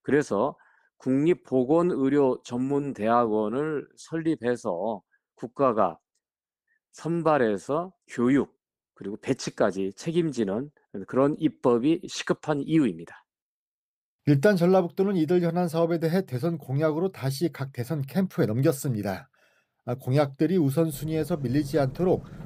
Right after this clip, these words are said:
Speaker 2: 총력을 기울여야 할 일만 남았습니다. 비티비 뉴스 박원기입니다.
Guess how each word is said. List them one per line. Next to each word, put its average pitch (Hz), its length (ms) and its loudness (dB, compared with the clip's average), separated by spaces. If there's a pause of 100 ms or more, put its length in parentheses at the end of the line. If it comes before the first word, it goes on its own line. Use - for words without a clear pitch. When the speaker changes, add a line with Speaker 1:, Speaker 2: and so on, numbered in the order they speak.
(140)
Speaker 2:
총력을 208 500 2
기울여야 131 480 2
할 143 120 0
일만 117 320 -4
남았습니다. 120 600 -4 (1500)
비티비 147 440 4
뉴스 170 360 2 (540)
박원기입니다. 139 800 -2